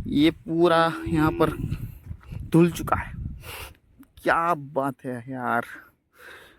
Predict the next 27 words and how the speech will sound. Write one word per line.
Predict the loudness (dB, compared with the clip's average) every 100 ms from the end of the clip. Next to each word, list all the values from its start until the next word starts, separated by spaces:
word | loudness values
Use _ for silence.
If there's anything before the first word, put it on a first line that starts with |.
| _
यहाँ | -2 0
पर | -2
पाइप | 4 6 6 4
ने | 2 6
डाला | 6 8
हुआ | 8 6 4
है, | 2 -2 _ _
यहाँ | -2 0
से | 0
पानी | 0 2 2
निकल | 2 2 4
जाना | 2 2
चाहिए | 4 4
था। | 2 0 -4 -18 _
पानी | -4 0 2 2
यार, | 0 2
नया | 2 2 4
निकळ્યું। | 2 2 2 2 2 0 -6 _ _ -4
આ | -2
બધાય | 2 0 4 2 4
ભાગનું, | 2 2 2 2
ઓલા | 4 4
ભાગનું, | 4 2 2 2
બધેનું | 2 4 2 2
પાણી | 2 6
અહીંયા | 6 6 6
આવી | 4 2